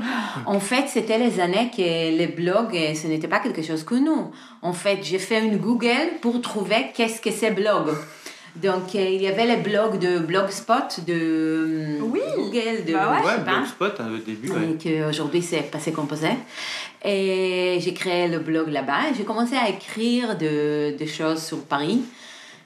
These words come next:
Speaker 2: Et j'ai commencé à, à arriver aux boutiques de chefs pâtissiers. En fait, le matin, je travaillais à la, à l'ambassade d'Israël parce que je peux pas être ici sans le papier.
Speaker 1: Mhm.
Speaker 2: Donc, l'ambassade, quand tu travailles à l'ambassade, c'était dans les papiers de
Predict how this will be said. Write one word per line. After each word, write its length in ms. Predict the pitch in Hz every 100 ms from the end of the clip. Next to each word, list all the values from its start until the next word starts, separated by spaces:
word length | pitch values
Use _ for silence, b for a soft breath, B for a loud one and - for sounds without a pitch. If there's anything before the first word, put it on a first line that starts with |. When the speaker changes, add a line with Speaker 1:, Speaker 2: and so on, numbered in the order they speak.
| -
Speaker 2:
Et 1600 | 214 208 202 202 202 196 190 190 190 190 190 190 190 185 185 185
j'ai 140 | 170
commencé 400 | - 208 214 208
à, 540 | 285 320 302 285 262 254
à 380 | - 196 190 -
arriver 420 | 190 196 170 220
aux 120 | 220
boutiques 500 | 175 185 - 240 233
de 320 | 160 160 160 156
chefs 300 | 170 175 -
pâtissiers. 460 | 160 160 - 156
En 120 | 165 160
fait, 180 | 190 180
le 80 |
matin, 400 | 165 156 196 202
je 120 | 240 -
travaillais 260 | 170 156
à 40 | 156
la, 240 | 147 147
à 40 | 147
l'ambassade 380 | 147 151 160 156
d'Israël 420 | 156 151 143 196
parce 200 | 156 156
que 100 | 165 156 147 143
je 100 | -
peux 120 | -
pas 180 | 156 175
être 160 | 151 160
ici 300 | 147 - 160
sans 220 | - 160
le 360 | 156 147 139 135
papier. 560 | - 156 160 160 240 - B B
Speaker 1:
Mhm. 220 | 127 117
Speaker 2:
Donc, 200 | 160 170 165
l'ambassade, 480 | 160 156 156 156 196 190
quand 100 | 165
tu 120 | -
travailles 280 | - 165 160
à 80 |
l'ambassade, 300 | 160 190 277 320
c'était 260 | - 175
dans 220 | 156 175 220
les 140 | 185
papiers 440 | - 151 180 185
de 200 | 170 165